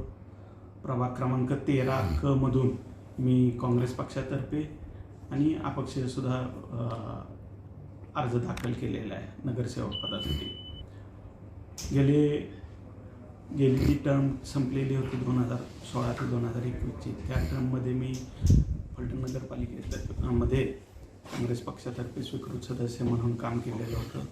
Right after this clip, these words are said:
त्या कालावधीमध्ये आम्ही फलटण शहरामध्ये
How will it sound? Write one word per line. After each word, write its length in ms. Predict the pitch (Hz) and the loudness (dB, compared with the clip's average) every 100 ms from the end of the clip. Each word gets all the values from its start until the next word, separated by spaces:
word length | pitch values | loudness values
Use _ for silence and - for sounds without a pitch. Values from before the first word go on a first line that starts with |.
| - - - - - | -12 -16 -16 -12 -4
त्या 120 | 120 | -2
कालावधीमध्ये 1080 | 127 127 123 120 127 127 123 127 127 123 120 - - - - - - - - - - | 0 0 2 2 4 4 4 2 2 0 -4 -10 -14 -18 -18 -18 -16 -18 -16 -12 2
आम्ही 440 | 123 127 127 127 - | 4 4 4 -2 -2
फलटण 280 | 131 127 127 | -2 0 0
शहरामध्ये 680 | - 123 123 - 139 135 | 2 2 4 4 4 4